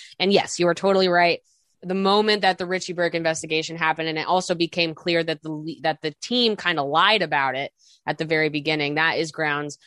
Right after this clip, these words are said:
for a separate investigation into the Spirit itself. Um, but I, you know, I don't know. I don't know at what point the league does something, but two missed games is a big deal. The first forfeit in N W S L history is a big deal. The Spirit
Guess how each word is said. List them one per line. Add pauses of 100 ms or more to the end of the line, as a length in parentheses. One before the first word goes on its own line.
(200)
for
a
separate
investigation
into
the
Spirit
itself. (540)
Um, (640)
but (420)
I,
you
know,
I
don't
know. (120)
I
don't
know
at
what
point
the
league
does
something,
but
two
missed
games
is
a
big
deal. (140)
The
first
forfeit
in
N
W
S
L
history
is
a
big
deal. (600)
The
Spirit